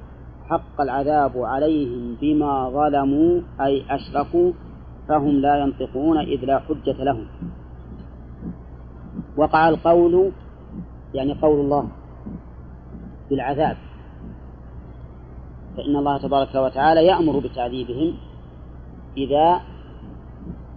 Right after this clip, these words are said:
لم يجيبوا. وهذا السؤال كما عرفتم ليس سؤال استخبار واستعلام، ولكنه سؤال توبيخ وتقريع.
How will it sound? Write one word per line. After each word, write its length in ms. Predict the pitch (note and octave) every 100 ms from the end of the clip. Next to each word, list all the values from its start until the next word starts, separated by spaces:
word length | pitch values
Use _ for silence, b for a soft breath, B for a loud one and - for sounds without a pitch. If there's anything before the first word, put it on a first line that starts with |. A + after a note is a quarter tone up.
| - -
لم 300 | D#3+ E3+ E3
يجيبوا. 360 | - C3+ - - - - - - - - - - - - -
وهذا 260 | B2+ D3+ D3+
السؤال 400 | - D#3 D#3+ D#3
كما 260 | D3+ D3
عرفتم 400 | C#3 D#3 - F#3+ F#3+ A#3+ - - -
ليس 300 | D3+ G3 G3 D#3
سؤال 220 | C#3 C#3
استخبار 600 | C3+ - - C3+ C3+ C3+
واستعلام، 600 | C3 A#2+ - A#2 C3+ E3 - - - - - - - - - -
ولكنه 420 | B2+ C3+ C3+ C#3+ C3+
سؤال 360 | C#3 C#3 D#3 D#3+ - - - - - -
توبيخ 540 | C#3+ D3 C3 D#3 D#3 D3
وتقريع. 480 | C#3 B2+ C#3 D#3